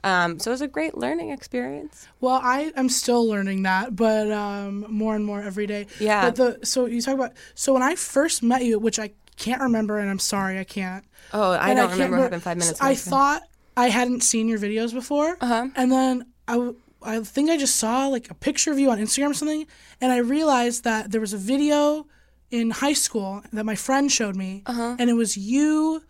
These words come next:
Speaker 2: in, and I looked it up to make sure it was you. It was
Speaker 1: Uh-huh.
Speaker 2: you in a kitchen, and you were, like, cooking.
Speaker 1: Oh, yeah.
Speaker 2: But you were saying, like, weird things, and I, the
Speaker 1: Fake
Speaker 2: one
Speaker 1: facts.
Speaker 2: Yes, and I
Speaker 1: Mm-hmm.
Speaker 2: distinctly remember it was, uh,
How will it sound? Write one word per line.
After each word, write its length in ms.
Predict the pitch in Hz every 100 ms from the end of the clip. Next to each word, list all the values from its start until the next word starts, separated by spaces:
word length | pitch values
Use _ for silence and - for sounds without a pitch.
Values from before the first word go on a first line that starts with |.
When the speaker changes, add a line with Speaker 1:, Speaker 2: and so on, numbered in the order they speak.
| _ _ _ -
Speaker 2:
in, 600 | 254 247 254 254 254 254 _ _ _ _ -
and 140 | 247
I 40 | 262
looked 180 | 294
it 40 | 311
up 60 | 277
to 80 |
make 100 | 254
sure 160 | 240 262
it 20 |
was 160 | 214 220
you. 120 | 208
It 60 | 214
was 160 | 247
Speaker 1:
Uh-huh. 80 | 240
Speaker 2:
you 160 | 254 320
in 60 |
a 40 | 320
kitchen, 680 | - 311 - 214 196 196 202 _ - - _ _ _ -
and 220 | 240 247
you 80 | 247
were, 120 | 233
like, 220 | 233 214
cooking. 520 | - 311 330 330 339
Speaker 1:
Oh, 60 | 277
yeah. 340 | 294 254 190 - -
Speaker 2:
But 180 | 262
you 440 | 240 254 262 254 247
were 160 | 240 240
saying, 840 | - 269 247 269 262 247 247 247
like, 240 | 247 220
weird 220 | 233 240
things, 240 | 247 254 247
and 160 | 240
I, 100 | 226
the 140 | 214 220
Speaker 1:
Fake 100 | 247
Speaker 2:
one 100 | 233
Speaker 1:
facts. 480 | 240 185 - - -
Speaker 2:
Yes, 380 | 226 294 - -
and 140 | 262 254
I 40 |
Speaker 1:
Mm-hmm. 60 | 285
Speaker 2:
distinctly 340 | - 294 294
remember 260 | 285 262 247
it 80 | 233
was, 240 | 220 - - - _ _
uh, 300 | - 226 220